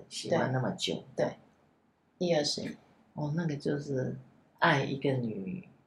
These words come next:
Speaker 1: 女，女，女
Speaker 2: 我就在想，是不是
Speaker 1: 女孩。
Speaker 2: 所谓的爱，你，呃，真正的爱跟被爱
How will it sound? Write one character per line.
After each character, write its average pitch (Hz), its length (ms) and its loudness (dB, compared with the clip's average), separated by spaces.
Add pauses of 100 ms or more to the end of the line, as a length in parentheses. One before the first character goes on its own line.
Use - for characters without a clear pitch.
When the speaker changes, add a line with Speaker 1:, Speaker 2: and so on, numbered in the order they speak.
Speaker 1:
女， 123 260 -6 (340)
女， 117 360 -4 (360)
女 123 420 -2
Speaker 2:
我 190 80 8
就 285 160 6
在 320 180 12
想， 151 320 6
是 254 160 4
不 240 80 8
是 226 140 8
Speaker 1:
女 226 80 10
孩。 202 100 4 (380)
Speaker 2:
所 156 180 8
谓 226 100 10
的 208 100 10
爱， 185 440 6 (400)
你， - 300 2 (100)
呃， 160 160 4
真 254 220 12
正 240 180 10
的 - 60 6
爱 170 260 6
跟 160 220 2
被 - 200 8
爱 139 220 0